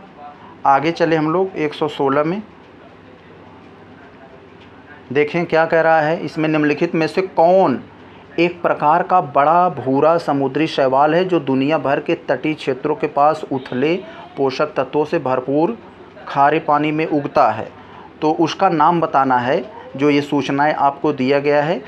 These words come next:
इन चारों में से कौन है? केल्प, अल्पना-, अल्पाइन, मूंगा,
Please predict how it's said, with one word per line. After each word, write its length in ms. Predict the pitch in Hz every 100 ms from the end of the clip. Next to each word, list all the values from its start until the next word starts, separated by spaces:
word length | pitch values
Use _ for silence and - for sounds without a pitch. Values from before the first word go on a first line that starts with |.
| - -
इन 140 | 175 175
चारों 360 | - 147 156
में 120 | 165 151
से 160 | 196
कौन 380 | 190 165 156 120
है? 220 | 113 107 - - - - -
केल्प, 280 | 165 165 165 - 143
अल्पना-, 560 | 143 139 151 143 151 - 143
अल्पाइन, 720 | 139 131 135 135 151 170 196 - 156
मूंगा, 640 | 139 139 135 147 160 196